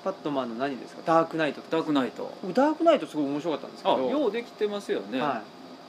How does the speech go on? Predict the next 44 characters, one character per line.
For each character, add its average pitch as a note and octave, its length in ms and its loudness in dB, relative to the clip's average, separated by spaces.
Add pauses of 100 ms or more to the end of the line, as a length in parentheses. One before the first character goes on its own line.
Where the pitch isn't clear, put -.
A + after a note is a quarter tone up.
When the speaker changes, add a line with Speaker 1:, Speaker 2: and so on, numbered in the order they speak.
(160)
Speaker 1:
い。 F#3+ 160 0
Speaker 2:
な F#3+ 80 2
ん - 40 -4
と G3+ 60 -2
な - 0 -
く、 G3 40 6
Speaker 1:
あ - 40 6
れ - 0 -
ど G#3 60 2
う A3 60 2
で G#3+ 60 -2
し - 80 -8
た？ - 100 -2
Speaker 2:
ま G3+ 80 -2
あ、 G#3 40 0
で G#3+ 180 0
も、 D#3 220 4
ま A#2 500 0 (320)
あ、 C3 40 0
Speaker 1:
あ - 40 2
ん C3+ 60 0
ま B2+ 100 0
り。 A#2 120 -4
Speaker 2:
三 A2 220 -6
十 A2 80 -14
点 G#2+ 260 -10
ぐ B2+ 60 -4
ら B2 100 0
い - 20 0
で G2+ 80 -2
す - 180 -2
ね。 A#3 100 6
Speaker 1:
三 - 180 6
十 A#3+ 180 2
点。 - 240 -4 (360)
低 - 380 2
い A#3 100 2
で D3 120 2
す - 140 -10
ね、 C3 180 -4
軒 D3 240 -4
並 D3 180 2
み。 C3+ 200 -2
Speaker 2:
<laughs> - 60 -18